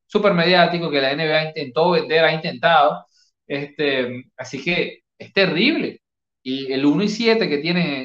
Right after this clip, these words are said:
eh, no es casualidad. Este es un equipo que no está jugando a nada. Y hoy en día, pese a lo bien que lo ha hecho de, de, Devonte Graham,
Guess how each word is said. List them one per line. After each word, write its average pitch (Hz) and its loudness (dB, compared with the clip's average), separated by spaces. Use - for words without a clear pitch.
eh, 120 -12
no 127 -10
es - -16
casualidad. 175 0
Este - -12
es 131 -4
un 160 -4
equipo 180 -2
que 180 -6
no 139 -8
está 156 -4
jugando 170 -2
a 123 -4
nada. 165 -2
Y 170 2
hoy 165 6
en 220 4
día, 226 2
pese 170 0
a - 2
lo 151 2
bien 196 2
que 214 0
lo 180 2
ha 180 4
hecho 185 -2
de, 131 -20
de, 120 -4
Devonte 127 -2
Graham, 185 0